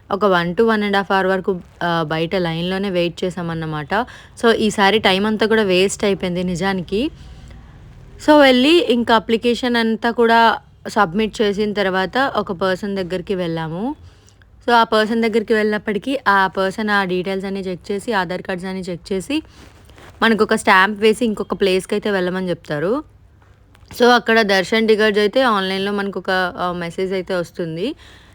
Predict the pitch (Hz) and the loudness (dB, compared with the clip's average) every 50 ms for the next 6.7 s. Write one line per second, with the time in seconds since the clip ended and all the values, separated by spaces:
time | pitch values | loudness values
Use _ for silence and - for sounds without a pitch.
0 | - - - - - 294 285 269 262 254 240 233 233 254 247 233 226 233 233 233 | -20 -20 -20 -4 0 2 2 2 2 0 -2 -2 2 4 4 4 4 2 2 2
1 | 220 220 220 214 - 302 311 311 - - 208 202 - - 233 226 247 233 233 214 | 4 2 2 0 0 0 -2 0 0 -2 -2 -4 -4 -4 -2 0 0 0 0 0
2 | 208 202 208 202 202 190 190 208 233 262 247 - - - 196 202 196 196 196 190 | 0 0 0 0 0 0 -2 -2 -2 -2 -4 -6 -8 -6 -4 -4 -2 -4 -4 -4
3 | 214 208 190 190 196 170 214 214 170 - 180 170 175 170 156 160 170 208 277 320 | -4 -2 -2 -4 -4 -4 -4 -4 -4 -4 -4 -4 -4 -4 -4 -4 -6 -6 -6 -8
4 | - - - - - - - - - - - - - - - - - 226 233 233 | -10 -14 -20 -20 -20 -20 -20 -20 -20 -20 -20 -20 -20 -20 -6 0 4 6 6 6
5 | 233 180 - - 220 214 214 247 277 311 330 - - - 208 202 196 190 185 185 | 6 4 2 2 2 4 6 6 6 6 4 4 2 0 -2 0 0 0 0 0
6 | 180 175 175 175 190 196 202 196 196 202 226 247 - | 0 0 0 0 0 -2 -2 -2 -2 -2 -4 -4 -6